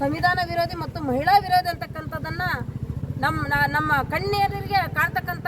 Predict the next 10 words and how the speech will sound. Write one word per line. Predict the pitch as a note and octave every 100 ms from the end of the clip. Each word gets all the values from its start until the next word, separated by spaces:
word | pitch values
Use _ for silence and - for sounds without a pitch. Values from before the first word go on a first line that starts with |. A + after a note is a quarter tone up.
| D#4+
ವಿಚಾರವನ್ನ | D4 E4 F4+ F4 E4+ E4+ C4+ B3 C4
ತಮ್ಮ | D4+ D#4 B3 G#3 - - B3
ಬಾಯಿ | D#4+ F4
ಮಾತಲ್ಲಿ | E4+ E4+ D4+
ಹೇಳಿದ್ದಾರೆ. | C#4+ B3+ A#3 - - - - - - - - - - - C#4
ಇವರ | E4 D#4+
ಹೇಳಿಕೆಯನ್ನ | F4+ G#4 G#4+ G4 G4 G4+ G4 A#3+
ಮಹಾಶಕ್ತಿ | B3+ D4 F4 F#4 F4+
ಮಹಿಳಾ | F4 F4
ಸಬಲೀಕರಣ | F4 F4 E4+ E4